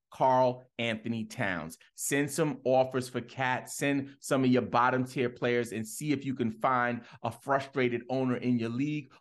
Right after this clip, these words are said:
who will maybe come off of Cat. Another injury buy low, Robert Williams, A K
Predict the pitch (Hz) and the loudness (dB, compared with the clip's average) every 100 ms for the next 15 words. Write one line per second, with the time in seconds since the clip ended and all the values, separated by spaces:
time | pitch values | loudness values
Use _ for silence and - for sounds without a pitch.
0 | - 135 113 120 120 123 120 - 120 110 | -2 0 2 2 2 0 -2 -2 -2 2
1 | 117 107 90 - 104 85 - - - 147 | 0 0 -8 -8 -6 -6 -4 -4 0 2
2 | 165 233 240 - 175 170 165 165 139 139 | 2 2 2 0 -2 -2 -2 -2 2 2
3 | 139 139 151 160 - - 117 139 151 156 | 4 2 2 0 -8 -8 0 2 4 0
4 | - 135 156 165 160 - 131 131 160 | -2 -2 0 -2 -6 -10 -10 -6 -6